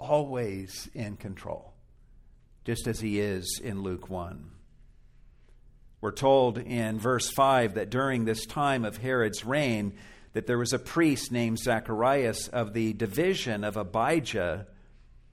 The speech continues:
and he had a wife from the daughters of Aaron, and her name was Elizabeth. The fact that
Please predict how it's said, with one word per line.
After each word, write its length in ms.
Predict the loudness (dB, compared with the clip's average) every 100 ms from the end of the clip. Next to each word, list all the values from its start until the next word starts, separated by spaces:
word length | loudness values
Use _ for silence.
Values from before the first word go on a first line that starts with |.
| -20 -8
and 100 | -2
he 100 | 2
had 100 | 4
a 60 | 4
wife 380 | 6 6 6 4
from 140 | 0
the 80 | 0
daughters 440 | 4 4 4 2
of 100 | 0
Aaron, 320 | 0 2 0 0
and 120 | -2
her 140 | -2
name 220 | 0 0
was 160 | 0 -2
Elizabeth. 500 | -2 -2 -2 -2 -2
The 80 | 0
fact 300 | 4 4 4
that 220 | 2